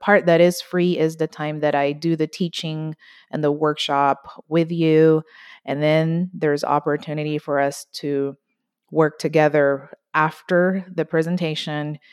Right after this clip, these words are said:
each day to actually get our, put our, put our sleeves up, pull our sleeves up, and actually do the work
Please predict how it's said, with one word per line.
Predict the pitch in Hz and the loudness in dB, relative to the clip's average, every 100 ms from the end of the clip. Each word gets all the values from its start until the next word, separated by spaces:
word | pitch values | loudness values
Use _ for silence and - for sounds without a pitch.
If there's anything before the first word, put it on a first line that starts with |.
| - _ _ | -20 _ _
each | 160 165 - | -4 -4 0
day | 165 151 147 | 2 4 2
to | 170 147 | 0 0
actually | 147 147 - 156 151 151 151 160 | 0 -2 -4 -2 -2 -4 -8 -8
get | 147 139 | -4 -2
our, | 143 147 156 156 _ _ | 0 0 -2 -6 _ _
put | - 151 | -6 -2
our, | 151 - _ | -2 -2 _
put | - 170 175 - - | 0 2 2 -2 -4
our | 147 139 | -2 0
sleeves | 143 - - 156 185 175 | -4 -12 -8 -2 -2 0
up, | 170 180 202 - 196 - _ _ - _ _ | 2 4 2 0 -10 -16 _ _ -20 _ _
pull | - 170 | 0 2
our | 165 | 2
sleeves | 175 - 170 185 170 | 0 -4 0 0 2
up, | 165 160 156 - - | 4 6 4 2 -6
and | 160 147 143 143 | -4 -2 -2 -4
actually | 156 147 - 165 156 151 | -6 -6 -4 0 0 -2
do | 151 151 143 | -4 -2 -2
the | 143 143 | 0 -2
work | 147 143 139 143 - | -2 -2 0 -2 -10